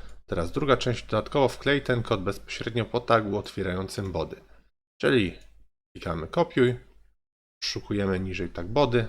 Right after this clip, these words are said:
mamy go tutaj i wklejamy na dole. I pamiętaj, żeby zapisać. Oczywiście nie wdrażaj kodu i w ten sposób, i za pomocą wtyczki.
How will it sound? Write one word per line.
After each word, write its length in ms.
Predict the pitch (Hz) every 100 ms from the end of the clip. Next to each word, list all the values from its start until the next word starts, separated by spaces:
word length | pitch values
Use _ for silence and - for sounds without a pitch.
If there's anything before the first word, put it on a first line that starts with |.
| - - -
mamy 200 | 87 87
go 120 | 107
tutaj 340 | - 135 113 -
i 180 | 170 175 - -
wklejamy 500 | - 90 87 90 92 - - -
na 140 | 87
dole. 240 | 76 - - - _
I 40 | -
pamiętaj, 320 | 160 143 120
żeby 300 | 117 107 98 - -
zapisać. 640 | 110 110 107 95 - -
Oczywiście 500 | - 147 147 - 147
nie 140 | 139 123
wdrażaj 440 | 131 135 123 120
kodu 360 | 135 117 110 -
i 120 | 147 131
w 80 |
ten 160 | - 113
sposób, 460 | - 110 113 - 107
i 40 |
za 100 | 107
pomocą 400 | 117 104 - 95
wtyczki. 500 | - 113 - 175